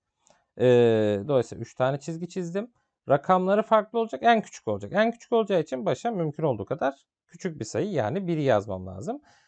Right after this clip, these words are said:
Sonra daha küçük olması için sonra sıfır yazacağız. Rakamları farklı, en küçük sayımız yüz iki idi. O zaman şimdi yüz iki sayısının bize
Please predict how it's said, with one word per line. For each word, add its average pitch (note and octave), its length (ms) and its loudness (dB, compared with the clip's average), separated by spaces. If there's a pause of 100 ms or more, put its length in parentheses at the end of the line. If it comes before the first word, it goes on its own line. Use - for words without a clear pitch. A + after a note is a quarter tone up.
(140)
Sonra A#3+ 340 0
daha G#3+ 240 2
küçük - 240 -10
olması G#3 380 0
için C#4+ 420 -6 (420)
sonra C3+ 360 -2
sıfır - 280 -8
yazacağız. F3 580 0 (460)
Rakamları G#3+ 480 2
farklı, F#3 380 0
en G#3 160 0
küçük - 220 -20
sayımız G#3+ 420 -6
yüz F#3 180 -4
iki D#3 220 -8
idi. D#3 320 -6 (340)
O A3 120 -4
zaman A#3 200 4
şimdi A#3 280 -6
yüz G#3+ 260 -6
iki B3 200 -10
sayısının G3+ 840 0 (100)
bize A#2+ 560 -2